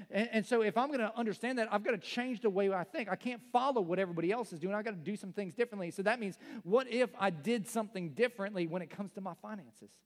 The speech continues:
And when we allow God to come in and start changing our thinking, we'll see life differently. We'll appreciate things differently. We'll understand things differently. And God wants to shape us through His lens, not our current lens.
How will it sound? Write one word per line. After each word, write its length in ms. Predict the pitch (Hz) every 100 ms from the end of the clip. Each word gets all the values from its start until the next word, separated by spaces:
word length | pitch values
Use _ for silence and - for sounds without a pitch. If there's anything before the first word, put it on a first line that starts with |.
| _ _ _ _ _ _ _ -
And 140 | 226
when 140 | 240 233
we 140 | 247
allow 360 | 226 208 262 262
God 220 | 240 247
to 80 | 226
come 240 | 208 247
in 80 | 254
and 100 | 214
start 220 | 226 190
changing 600 | - - 233 247 233 247
our 200 | 240 196
thinking, 540 | 190 208 240 254 262 247 - - 214
we'll 140 | 214
see 340 | 208 - 254 262
life 360 | 226 220 240 - - 151
differently. 640 | 151 240 247 262 247 254 247 - - 185
We'll 200 | 240 226
appreciate 760 | - 214 254 240 254 247 240
things 240 | 247 247 180
differently. 500 | 240 240 254 254 247
We'll 240 | 233 226
understand 680 | 226 214 190 - 226 247 220
things 200 | 254 220
differently. 600 | 202 240 254 254 262 254 - - -
And 160 | 214 214
God 240 | 226 277
wants 160 | 285 269
to 100 | 226
shape 400 | - 262 269 240
us 140 | 226
through 280 | - 247 233
His 340 | 190 254 285 208
lens, 400 | 208 208 214 - 277 196
not 240 | 196 202
our 120 | 175
current 360 | - 175 151 -
lens. 320 | 113 104